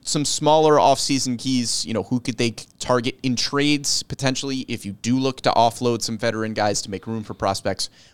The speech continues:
or maybe you look to offload prospects to get veteran guys. We'll talk about some trades down the stretch. And then who do they retain in arbitration? The Orioles have a ton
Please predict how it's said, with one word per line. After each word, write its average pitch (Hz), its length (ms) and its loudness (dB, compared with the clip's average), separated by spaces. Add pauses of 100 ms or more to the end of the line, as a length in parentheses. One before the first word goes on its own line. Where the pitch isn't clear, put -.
(120)
or 87 120 -2
maybe 82 220 -2
you 87 120 -2
look 92 160 -2
to - 80 2
offload - 420 2
prospects 156 680 0
to 131 80 -4
get 135 220 0
veteran 139 380 4
guys. 107 340 0 (420)
We'll 143 120 2
talk 143 260 2
about 135 200 2
some 120 140 0
trades 123 380 2
down 117 140 0
the 104 60 -6
stretch. - 380 2 (840)
And 147 160 0
then 147 120 4
who 160 220 0
do 160 100 -2
they 156 160 2
retain 143 600 -2 (100)
in 135 120 2
arbitration? 135 540 2 (520)
The 123 120 -2
Orioles 131 340 4
have 123 240 0 (120)
a 123 140 0 (120)
ton 135 840 -2